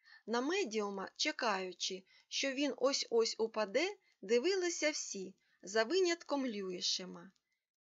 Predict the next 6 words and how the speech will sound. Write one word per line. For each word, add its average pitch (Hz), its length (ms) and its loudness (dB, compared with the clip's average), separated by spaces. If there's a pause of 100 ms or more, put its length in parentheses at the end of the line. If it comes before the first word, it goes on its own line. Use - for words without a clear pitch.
(200)
Ним 381 300 2
знову 285 460 0
заволоділа 240 800 2
думка 285 400 0
про 254 220 2
Етель. 180 480 -2